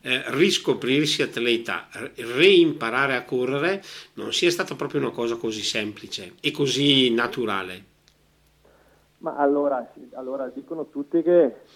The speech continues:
Speaker 2: prima di iniziare a correre bisogna imparare a camminare, quindi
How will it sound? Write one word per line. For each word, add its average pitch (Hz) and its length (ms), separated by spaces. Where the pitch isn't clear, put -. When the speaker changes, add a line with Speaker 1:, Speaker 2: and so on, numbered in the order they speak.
Speaker 2:
prima 135 260
di 131 80
iniziare 135 360
a 120 40
correre 123 300
bisogna 151 260
imparare 107 360
a 104 40
camminare, 98 760
quindi 113 300